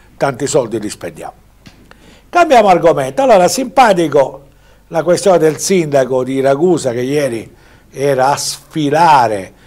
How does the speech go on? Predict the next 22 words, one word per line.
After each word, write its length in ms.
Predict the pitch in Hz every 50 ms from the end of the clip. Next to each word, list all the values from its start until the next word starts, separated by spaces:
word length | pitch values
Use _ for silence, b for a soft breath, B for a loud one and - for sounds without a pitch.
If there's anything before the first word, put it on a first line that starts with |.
| b b b
con 200 | - - 127 131
altri 540 | 147 156 151 139 127 - - 123 113 113 110
duecento 800 | 110 120 131 131 123 - - 170 160 156 139 123 120 - 127 117
sindaci, 800 | 107 - 160 170 165 147 139 123 120 123 113 98 - 110 95 90 _ b b b b b b b b _
eh, 260 | - 127 110 107 -
e 120 | - 120 117 -
forse 400 | - - 139 135 117 - - 135
anche 300 | 131 135 139 120 127 117
qualcuno 420 | 120 135 135 131 - 175 175 202
in 160 | 226 226 175
più, 420 | - - 147 135 127 120 - - - b b b b b b b b b b -
a 260 | 127 131 135 135 -
Roma. 600 | - 98 101 117 139 135 127 123 113 113 117 - -
Chiaramente 520 | - - 147 143 160 185 180 160 - -
i 40 | -
sindaci 640 | - - 196 190 170 143 139 131 110 117 120 113 117 B B B B B B
in 120 | B 135
tutto 280 | 139 139 175 - - 165
il 80 | 143 135
paese 640 | - 180 160 147 135 131 135 123 - - 131 120 117
sono 340 | - - 127 123 117 117 113
circa 540 | 101 113 127 113 - - 123 113 107 101